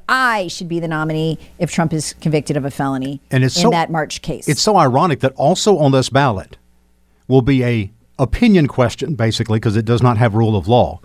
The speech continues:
Speaker 2: Should South Carolina have closed primaries? That's not what it says, but that's what it's talking about, which would
Speaker 1: Mm-hmm.
Speaker 2: prevent people from outside the party. You know, you would have to then register by party. And it's just so interesting that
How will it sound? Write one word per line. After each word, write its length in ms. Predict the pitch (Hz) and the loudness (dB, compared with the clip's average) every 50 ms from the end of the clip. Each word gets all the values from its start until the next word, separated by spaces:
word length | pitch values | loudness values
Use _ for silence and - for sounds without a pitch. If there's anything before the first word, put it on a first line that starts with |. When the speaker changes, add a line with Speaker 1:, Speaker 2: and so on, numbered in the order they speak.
| _ _ _ _ _ _ _ _ _ _ _ _ | _ _ _ _ _ _ _ _ _ _ _ _
Speaker 2:
Should 320 | - - - 190 175 147 127 | -12 -2 0 0 0 0 0
South 260 | - 160 147 139 - | -2 -2 -2 -2 -2
Carolina 200 | - 123 117 120 117 | -4 -4 -2 0 -2
have 140 | 127 - | -2 -2
closed 260 | - - 117 113 - - | -2 -2 -2 -2 -2 0
primaries? 420 | - 127 123 107 98 80 69 78 | 2 2 2 2 0 -2 -6 -6
That's 160 | - 131 - 147 | -4 -2 0 0
not 140 | 135 120 104 | 0 0 0
what 100 | 113 104 | -2 -4
it 80 | 92 | -4
says, 260 | - - 127 113 104 101 | -2 0 0 0 0 0
but 120 | - - | -2 0
that's 180 | - 113 110 - | 0 0 0 0
what 100 | 110 104 | -2 -2
it's 60 | - - | 0 2
talking 300 | 123 113 110 - 98 90 | 2 2 2 2 0 -2
about, 260 | - - 76 - 160 | -4 -6 -10 -6 -2
which 180 | 127 117 107 151 | -2 0 0 2
would 100 | 127 110 | 0 0
Speaker 1:
Mm-hmm. 60 | - - | 2 2
Speaker 2:
prevent 380 | 123 107 92 120 113 117 - - | 2 2 4 2 2 0 0 -2
people 260 | 123 117 113 113 101 | -2 -2 -2 -2 -4
from 160 | - 110 101 101 - | -2 -2 -4 -2 -2
outside 420 | 120 120 113 - - 120 113 110 98 | -2 -2 -2 -2 -2 -2 -2 -2 -4
the 60 | 98 | -8
party. 480 | - - 143 135 123 104 85 82 90 - _ - _ _ - | -4 0 2 2 2 2 -2 -8 -14 -16 _ -20 _ _ -4
You 80 | 107 98 | -4 -2
know, 40 | |
you 220 | 98 95 110 123 110 | -2 -2 -2 -2 0
would 140 | 107 98 104 | 0 2 2
have 140 | 110 117 - | 2 2 2
to 60 | 127 98 | 0 0
then 180 | 107 107 101 | 2 2 2
register 400 | 98 113 120 117 110 - - 107 | 2 2 2 2 2 0 0 0
by 160 | 90 101 95 90 | 0 0 0 -2
party. 440 | - - 135 135 117 90 87 80 - - - - - - - _ - | -2 0 2 2 2 2 -2 -6 -12 -18 -20 -20 -20 -20 -20 _ -4
And 60 | 127 131 | -2 -2
it's 80 | 123 | 0
just 160 | - 143 127 - | 2 0 2 2
so 160 | 147 135 135 | 2 2 2
interesting 440 | 147 147 - 123 - - 120 113 101 | 2 0 -2 -4 -2 0 0 0 0
that 220 | 110 110 101 - | 0 -2 -2 -4